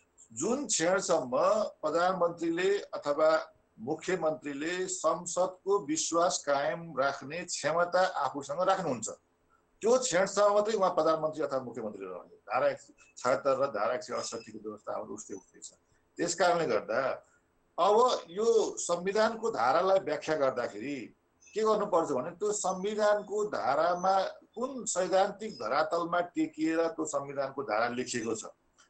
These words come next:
त्यसरी त्यसको interpretation गर्नुपर्छ। त्यस कारणले गर्दाखेरि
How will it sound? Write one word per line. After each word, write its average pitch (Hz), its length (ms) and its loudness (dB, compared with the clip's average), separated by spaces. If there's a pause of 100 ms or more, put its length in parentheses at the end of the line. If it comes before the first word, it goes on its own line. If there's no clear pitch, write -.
त्यसरी 196 300 4
त्यसको 170 300 0
interpretation 113 520 -10
गर्नुपर्छ। - 540 -18 (520)
त्यस 175 180 -2
कारणले 202 240 4
गर्दाखेरि 131 760 0